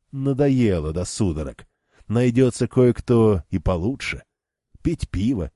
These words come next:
гулять по горам, кататься на велосипеде, писать мемуары.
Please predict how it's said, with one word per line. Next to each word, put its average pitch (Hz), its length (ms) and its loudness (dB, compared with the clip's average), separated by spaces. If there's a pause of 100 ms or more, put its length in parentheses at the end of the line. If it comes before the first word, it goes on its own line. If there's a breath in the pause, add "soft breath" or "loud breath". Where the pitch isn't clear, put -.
(240)
гулять 80 380 -4
по 95 100 -6
горам, 80 480 -8 (520 soft breath)
кататься 156 520 2
на 135 100 2
велосипеде, 120 920 0 (340)
писать 107 360 -8
мемуары. 87 720 -6